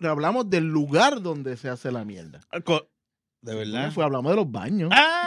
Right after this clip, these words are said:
Speaker 2: claro, claro,
Speaker 1: <laughs>
Speaker 2: claramente,
Speaker 1: No fue como
Speaker 2: claramente,
Speaker 1: que hablamos de
Speaker 2: claramente.
Speaker 1: una, un stand-up de, de, de mierda.
Speaker 2: Eh, exacto, entonces ahí ya veo el pana que te dice,
Speaker 1: Ajá.
Speaker 2: "Estoy viendo doble, muchas gracias." Ah, pero hay alguien que le, ah, otro cabrón, delirio tremendo, padre e hijo. Sí,
Speaker 1: Pues ya
Speaker 2: cabrón,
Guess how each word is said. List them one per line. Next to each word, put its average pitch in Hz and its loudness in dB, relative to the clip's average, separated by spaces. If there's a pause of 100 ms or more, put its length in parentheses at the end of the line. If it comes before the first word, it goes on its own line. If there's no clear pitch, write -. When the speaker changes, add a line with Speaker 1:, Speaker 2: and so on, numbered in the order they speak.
Speaker 2:
claro, 202 2
claro, 180 4
Speaker 1:
<laughs> - -
Speaker 2:
claramente, 175 2
Speaker 1:
No 143 -2
fue 151 4
como - 4
Speaker 2:
claramente, 143 0
Speaker 1:
que 202 2
hablamos 185 0
de - 4
Speaker 2:
claramente. 123 0
Speaker 1:
una, 170 4 (100)
un 165 -4 (140)
stand-up 160 2
de, 135 0
de, 117 -4
de 113 -6
mierda. 120 -2
Speaker 2:
Eh, 160 6
exacto, 170 2
entonces 165 2
ahí 170 4
ya 160 6
veo 185 4
el 185 2
pana 202 6
que 196 4
te 190 2
dice, 190 4
Speaker 1:
Ajá. 190 8
Speaker 2:
"Estoy 160 0
viendo 165 2
doble, 220 6
muchas 175 2
gracias." 208 6
Ah, 196 8
pero 180 4
hay 143 4
alguien 180 0
que 190 0
le, 196 4
ah, 151 4
otro 135 0
cabrón, 165 4
delirio 147 2
tremendo, 147 0
padre 135 2
e 127 2
hijo. 113 -4 (380)
Sí, - 0
Speaker 1:
Pues 151 4
ya 135 4
Speaker 2:
cabrón, 120 4